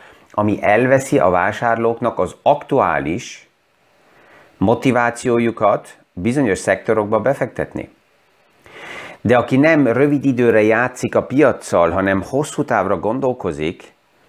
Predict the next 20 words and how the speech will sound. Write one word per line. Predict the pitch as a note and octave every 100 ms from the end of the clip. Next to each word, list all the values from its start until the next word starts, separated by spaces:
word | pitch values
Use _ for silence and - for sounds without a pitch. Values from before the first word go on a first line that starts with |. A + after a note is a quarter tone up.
| _ _ _
akkor | G#2+ - A#2+
azt | A2+ -
tudja, | C#3+ A#2 G#2 G2+
hogy | A2 A2
alapjában | - A2+ A#2 A#2 A2 G#2 G#2+ A2 - -
a | G2 G2 - -
vagyonkezelésbe, | F#2+ G#2 C3 B2+ C3 A2 A2+ A2+ G#2 G#2+
a | G#2 E2
portfólió | G2 G2+ - A2 A2
be-, | G2+ G#2 G#2+ -
felépítésbe | - G#2+ G#2+ G#2+ A2 G2 G2+
azzal | - A#2 A2 G#2 G#2 G#2 - - _
tudok | - A#2 F#2+
nyerni, | A2+ G#2+ A#2 A2 A2
profitálni, | - A2+ - A2+ G2 F#2+ F#2+
mint | F#2+
befektető, | F2 G2+ A#2 - G#2+ A#2 A2
hogy | G2+ -
olcsóbban | G2 A2 - A2+ F#2+ F2+
vásárolok, | D#2+ E2+ - F#2 F2+ F2+ F#2+ F#2